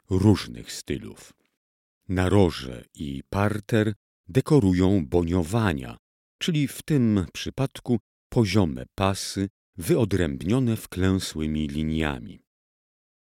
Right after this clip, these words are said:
Okna i drzwi balkonu na piętrze mają półokrągłe zwieńczenia. Po bokach okna zdobią białe przyścienne kolumny.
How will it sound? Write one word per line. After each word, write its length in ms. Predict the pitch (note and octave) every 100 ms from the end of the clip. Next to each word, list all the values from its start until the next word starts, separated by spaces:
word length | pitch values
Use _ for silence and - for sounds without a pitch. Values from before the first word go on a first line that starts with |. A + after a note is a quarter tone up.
| -
Okna 640 | G#2 - - - E2+ D3+
i 200 | D3+ E2+
drzwi 380 | E2 C#2+ D2+ F#2
balkonu 680 | - C2+ C2 - A#2 D#2 C2
na 160 | A#1+ -
piętrze 640 | C#3 G#2+ B1 - - - _ _ _ _
mają 480 | F3+ F3 C#3 B2 F#2+ -
półokrągłe 1000 | - F3+ D#3 B2 - F2+ F2+ F2 E2 E2+
zwieńczenia. 840 | D#2 D#2+ E2 D#2 - B1+ G#1+ - - _ _ _ _ _ _ _
Po 380 | - E2 D#2 C#2+
bokach 800 | B1 B2+ A#2+ A2 G#2 - - - _ _ -
okna 440 | B2 - G#2+ G2
zdobią 500 | D#2 F#2+ F2 F#2+ F2
białe 420 | E2+ G#2+ A2 B2
przyścienne 880 | - - B2 - G#2 E2+ E2+ E2 E2+
kolumny. 800 | - F2+ F2 D#2+ B1+ A#1 G#1+